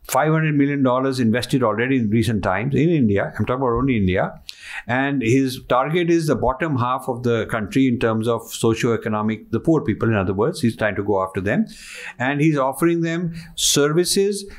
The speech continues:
that will kind of bypass the government. So he'll be the, uh, portal, he'll be the way you go and you get to my marriage certificate, driver's license, b-, file a P I L, file a case against this, get your,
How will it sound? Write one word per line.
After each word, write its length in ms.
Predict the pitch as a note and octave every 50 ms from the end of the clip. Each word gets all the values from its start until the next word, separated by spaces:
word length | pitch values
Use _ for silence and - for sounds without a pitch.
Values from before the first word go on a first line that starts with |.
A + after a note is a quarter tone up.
| - -
that 160 | - C3+ C#3 C#3+
will 140 | D3+ C#3+
kind 260 | - - C#3+ D3 D#3+ E3+
of 100 | D3 A#2+
bypass 380 | B2 C3 C3 - D3 C#3+ C3
the 80 | B2+ A#2
government. 460 | G#2 A#2+ A#2+ C3 B2+ A2+ A2 A#2 A2+
So 140 | - C#3+ C3
he'll 360 | A#2 B2 C#3 D3+ D#3+ D#3+ D#3+
be 160 | D3+ D3 D3
the, 300 | C3+ C3+ C3+ C3+ C3 B2+ A#2 - - - -
uh, 440 | G2+ G2 - - - D#2+ D#2+ F#2 F2+ -
portal, 500 | - C#3 C3+ C3+ - C#3 C3+ C3 C3+ B2
he'll 240 | A#2 C3 C3 C3
be 100 | B2+ C3+
the 140 | C3 C3+ B2+
way 220 | A#2 A#2+ B2+ C3 C3
you 180 | B2+ B2 A#2
go 300 | A2+ A#2 B2 B2+ B2+ B2+
and 140 | B2+ B2 B2+
you 100 | B2 A#2
get 220 | A#2 B2+ B2 A#2+ -
to 80 | C3
my 280 | A#2 G#2+ A2 A2+ A#2 A#2
marriage 380 | A2 A2+ A#2+ A#2+ B2+ C3 B2+ -
certificate, 520 | C3 A#2+ B2 A#2+ B2 A#2 C3 A#2+ A#2+ A2
driver's 340 | G#2+ A2+ A#2+ A#2+ B2 A#2+ A#2
license, 560 | A#2+ A#2 A#2+ A2+ - - A#2+ A#2+ A#2+ A2+ - - - - - - - - -
b-, 180 | - A#2 A2+ A2 G2 -
file 260 | - B2 B2+ B2+ B2+
a 60 | C3
P 280 | B2+ C3 - C3 B2 B2+
I 200 | B2 B2 B2 A#2+
L, 160 | B2 B2 A#2+
file 260 | A2+ - B2 B2 A#2+ A#2+
a 40 | A2+
case 300 | A#2+ - B2 B2+ B2+ -
against 320 | A#2+ B2 A#2+ A#2+ A2+ A#2+
this, 280 | A#2 A#2+ A#2+ B2 A#2 -
get 280 | - A#2+ A#2 A2 -
your, 240 | B2+ B2 A#2+ A2 -